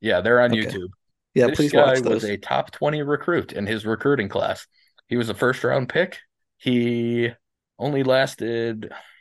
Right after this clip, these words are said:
Speaker 1: three seasons in the N B A, but he left us with some wonderful memories. Uh, I don't
Speaker 2: <laughs>
Speaker 1: remember him playing <laughs> much at all, but I remember the trick shot
Speaker 2: Yeah, I don't think so.
Speaker 1: videos.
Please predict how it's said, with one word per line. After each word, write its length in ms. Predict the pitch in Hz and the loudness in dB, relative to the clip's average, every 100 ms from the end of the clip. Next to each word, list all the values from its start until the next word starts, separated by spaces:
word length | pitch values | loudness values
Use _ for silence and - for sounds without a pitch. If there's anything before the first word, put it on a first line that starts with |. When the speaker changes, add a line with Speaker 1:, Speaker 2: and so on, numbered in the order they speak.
| _ _ | _ _
Speaker 1:
three 200 | - 196 | -2 2
seasons 500 | 208 170 113 90 92 | 2 2 0 -2 -8
in 100 | 95 | -8
the 140 | 95 85 | -4 -4
N 100 | 90 | -4
B 140 | 92 | -2
A, 240 | 90 123 - _ _ _ - | 0 -2 -6 _ _ _ 0
but 300 | 101 - - - - _ _ | 2 0 -10 -20 -20 _ _
he 120 | 120 | 2
left 220 | 135 135 | 2 2
us 140 | 120 117 | -2 -2
with 120 | 110 | -4
some 280 | 104 92 95 | -4 -6 0
wonderful 440 | 127 139 117 117 | 2 2 2 2
memories. 640 | 110 95 104 104 107 - - | 2 0 0 -2 -4 -6 -6
Uh, 320 | 87 104 104 - - - - - | 0 4 2 0 -10 -20 -18 -2
I 80 | 160 | 2
don't 200 | 160 139 | 4 2
Speaker 2:
<laughs> 20 | |
Speaker 1:
remember 340 | 135 127 110 | 2 2 2
him 160 | 104 92 | -2 -4
playing 540 | - 123 123 95 113 - | -2 0 0 -2 -8 -10
<laughs> 340 | - - - | -8 -8 -8
much 300 | 139 131 120 120 | 0 2 2 0
at 80 | |
all, 220 | 110 107 107 | 2 2 2
but 200 | 110 - - - | -2 -4 -14 -2
I 80 | 143 | 2
remember 440 | 175 160 156 143 | 4 4 4 4
the 100 | 123 | 2
trick 220 | 113 151 | 0 -4
shot 220 | - 120 - | -2 -6 0
Speaker 2:
Yeah, 120 | 127 | 0
I 20 | 117 | 0
don't 100 | 135 | -2
think 160 | 120 120 | -2 0
so. 100 | 156 | 0
Speaker 1:
videos. 280 | 147 - | -2 -6